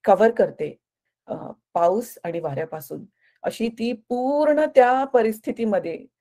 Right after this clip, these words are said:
त्या स्थितीमध्ये ती पूर्ण रात्र वीती नामेसी त्या घालवते ती, अशी पूर्ण रात्र. आणि "सकल शरीरं नीलोहितं विय पंडूपलासवर्णं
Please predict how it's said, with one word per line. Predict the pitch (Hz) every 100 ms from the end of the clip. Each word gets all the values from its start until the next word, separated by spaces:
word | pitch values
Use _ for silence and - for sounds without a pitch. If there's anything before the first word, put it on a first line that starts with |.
| _ _ -
त्या | 226
स्थितीमध्ये | 285 - 277 262 254 233 233
ती | 233
पूर्ण | 214 208 220 202
रात्र | 165 160 - 160 156 _ _ _
वीती | 180 226 226 226
नामेसी | 180 160 160 160 - 165 160
त्या | 170
घालवते | 160 160 151 147 160
ती, | 143 - - _ _
अशी | _ - 170 - -
पूर्ण | 175 160
रात्र. | 151 143 - - _ _ _ -
आणि | 175
"सकल | 190 185 208 214
शरीरं | 190 190 185 185 175
नीलोहितं | 175 175 196 220 _ - 233 - _ -
विय | 196 214 269 - _ _ _ _ _ _ _ _ -
पंडूपलासवर्णं | 240 277 311 - 196 170 - 156 151 143